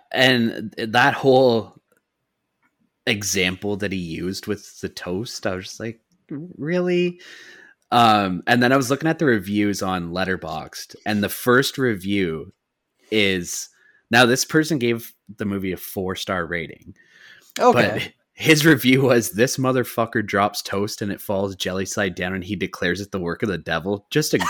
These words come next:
Speaker 2: <laughs>
Speaker 1: a great bit, to be honest. <laughs> And I was like, <laughs> "That's so true." Like, he just throws the toast and it lands jelly side down and he's like, "Yeah,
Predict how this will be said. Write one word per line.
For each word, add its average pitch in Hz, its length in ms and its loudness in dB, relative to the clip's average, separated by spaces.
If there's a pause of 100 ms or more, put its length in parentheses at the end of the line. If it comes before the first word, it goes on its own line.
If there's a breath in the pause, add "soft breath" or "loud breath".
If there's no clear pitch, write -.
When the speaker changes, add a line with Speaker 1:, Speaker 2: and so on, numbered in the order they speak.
(260)
Speaker 2:
<laughs> 190 220 4
Speaker 1:
a 165 140 0
great 98 500 2
bit, 101 300 0
to 107 100 -4
be 87 180 -2
honest. 82 500 -2
<laughs> - 100 0
And 170 80 4
I - 80 -8
was - 200 2
like, - 320 0
<laughs> 185 580 4
"That's 214 340 4
so 143 340 6
true." 139 520 2 (480 loud breath)
Like, 156 240 8
he 160 140 2
just 170 300 2
throws 131 380 4
the 135 80 2
toast 127 400 2
and 101 120 0
it 98 40 -2
lands 110 540 0 (140)
jelly 107 320 2
side 107 320 -2
down 98 240 0
and 95 80 -4
he's 92 160 -6
like, 98 160 -8
"Yeah, 185 100 4